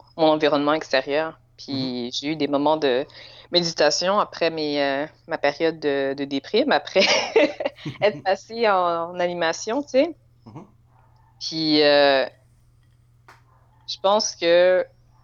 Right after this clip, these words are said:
Speaker 1: la joie, c'est un, c'est une décision.
Speaker 2: Ouais, ouais. Ouais, c'est un mindset, euh, je pense aussi.
Speaker 1: Yeah.
Speaker 2: Mm.
Speaker 1: Mhm.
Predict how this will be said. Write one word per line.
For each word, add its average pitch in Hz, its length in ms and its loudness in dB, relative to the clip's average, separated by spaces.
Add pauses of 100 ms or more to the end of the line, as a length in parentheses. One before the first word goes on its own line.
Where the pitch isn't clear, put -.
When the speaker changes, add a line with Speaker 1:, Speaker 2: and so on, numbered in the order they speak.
(240)
Speaker 1:
la 160 180 2
joie, 175 340 2
c'est - 200 -12
un, 151 300 -2
c'est 165 180 -10
une 156 80 -8
décision. 151 560 -6 (1120)
Speaker 2:
Ouais, 123 140 -4
ouais. 117 100 -6 (320)
Ouais, 123 100 -10
c'est - 140 -14
un 110 40 -8
mindset, 110 460 -12 (160)
euh, 92 300 -16 (160)
je - 120 -20
pense 95 240 -20
aussi. - 240 -20 (180)
Speaker 1:
Yeah. 190 440 2 (340)
Speaker 2:
Mm. 190 60 -8
Speaker 1:
Mhm. 185 340 -6